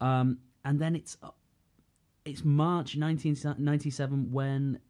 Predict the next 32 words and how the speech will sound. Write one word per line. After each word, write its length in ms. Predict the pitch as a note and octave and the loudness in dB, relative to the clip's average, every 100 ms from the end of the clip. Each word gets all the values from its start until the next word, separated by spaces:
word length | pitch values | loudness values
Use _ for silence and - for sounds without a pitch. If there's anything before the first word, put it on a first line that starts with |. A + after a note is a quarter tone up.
| _ _ - | _ _ -6
Pop 280 | D3 - - | -4 -4 -6
is 180 | C#3 | -4
released. 460 | B2+ D3+ B2+ - - _ _ _ _ _ _ _ _ _ _ _ _ | -2 0 -2 -4 -20 _ _ _ _ _ _ _ _ _ _ _ _
It's 120 | - - | -18 -10
quite 320 | - A#3 - | -2 -2 -2
a, 100 | E3+ B2 | -6 -6
a 80 | D3+ | -8
spread 320 | - F3+ E3+ | -6 -4 -2
out. 80 | D3+ | -4
It's, 160 | - D#3 - - A2 _ | -4 -8 -10 -18 -18 _
that's 160 | D#3+ D#3 | -8 -8
half 340 | - F#3 F#3+ | -2 -2 0
the 80 | F3+ | -2
nineties 540 | D#3 D#3 D#3+ A#2+ G2+ G2+ _ _ - | -2 0 -2 -2 -6 -8 _ _ -6
all, 240 | B2 A#2 | -4 -2
all 240 | B2+ C3 B2 | 0 0 0
gone 440 | B2 B2 G2 G2 - _ | 2 0 0 -6 -12 _
on 400 | G#2+ G#2+ G#2 G#2 - _ _ - | -4 -2 -2 -4 -8 _ _ -10
ba-, 180 | D#3 G2+ | -8 -6
basically 420 | D3 G3+ - D3+ | -2 -2 0 0
messing 320 | D3 D3 C#3 | 2 2 0
around 260 | B2+ B2+ A#2+ | 2 4 4
with 240 | A#2 A2+ | 2 -2
Pavarotti 640 | - A#2 A2 G#2 G2 - C3 - _ _ _ - - - | -4 -2 -2 -4 -6 -10 -14 -14 _ _ _ -20 -20 -12
and 540 | - A#2+ A#2 A2+ A2+ - _ _ _ _ _ | -2 2 2 2 0 -4 _ _ _ _ _
trying 320 | - D3 C#3+ | -2 2 2
to 120 | C#3 C#3 | 2 2
record 600 | B2+ B2+ B2+ G#2+ G#2 G#2 | 0 2 0 2 -2 -4
an 140 | A#2 | -6
album 480 | B2+ C3+ B2+ G2+ G#2 - | -2 0 0 -2 -4 -4
which 440 | A#2 A2 - - _ - | -4 -6 -8 -20 _ -8
they 140 | A#2 | -8